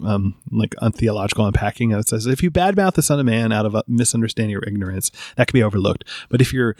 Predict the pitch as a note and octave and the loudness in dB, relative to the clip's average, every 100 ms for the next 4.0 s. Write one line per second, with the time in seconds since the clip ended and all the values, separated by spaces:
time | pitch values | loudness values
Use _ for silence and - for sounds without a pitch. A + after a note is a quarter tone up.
0 | - B2 B2 B2+ C3+ E3+ F#3 F3+ F3 - | -8 -4 0 2 2 2 2 2 0 -2
1 | B2+ - B2 - A#2+ G#2+ G2+ G2+ F#2+ - | -4 -4 -4 -4 -2 -2 -2 -2 -4 -2
2 | G#2+ - F2 - - - - - A#2+ C3+ | -2 0 -2 -4 -12 -18 -18 -6 -4 0
3 | A#2+ C3 B2 G#2+ G2+ F#2+ - F#2+ F2+ | 2 2 2 0 0 0 -2 -2 -2